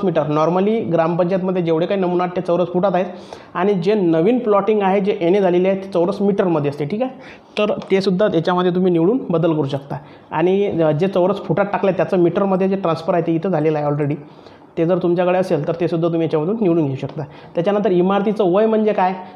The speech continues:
तर इमारत, अ, बांधली कधी किंवा जागा कधी विकत घेतली, ह्या गोष्टीचं जे वय असते, तेच म्हणजे इमारत वय. म्हणजे ह्या जे जागा आहे, ते कधी विकत घेतली, ते सुद्धा तुम्ही याच्यामध्ये टाकू शकता. त्याच्यानंतर मालमत्तेचा प्रकार आहे, एक, दोन, तीन, हे सुद्धा तुम्ही याच्यामधून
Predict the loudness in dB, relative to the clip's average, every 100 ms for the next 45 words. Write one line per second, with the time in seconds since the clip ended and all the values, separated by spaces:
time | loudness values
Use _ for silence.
0 | -6 0 2 2 2 0 -2 -12 -14 -2
1 | 2 4 2 -2 -2 0 2 2 2 2
2 | 0 0 0 2 2 0 0 0 0 -2
3 | -2 -2 -2 -2 -2 -2 -2 -4 -2 -2
4 | 0 2 2 2 0 -2 0 0 2 0
5 | 0 -6 -14 -12 -2 2 2 0 -2 -2
6 | -6 -16 -20 -12 -4 -2 0 0 0 -2
7 | -2 0 0 0 0 -2 -2 -2 0 0
8 | 0 -2 -2 -4 -6 -10 -8 -4 -2 -2
9 | 0 0 -2 -4 -2 -2 -4 -6 -8 -14
10 | -16 -20 -8 -4 0 0 0 0 0 0
11 | -2 -2 -2 -2 0 0 0 0 -2 0
12 | 0 0 -2 0 0 -2 -2 -2 0 0
13 | 0 0 -2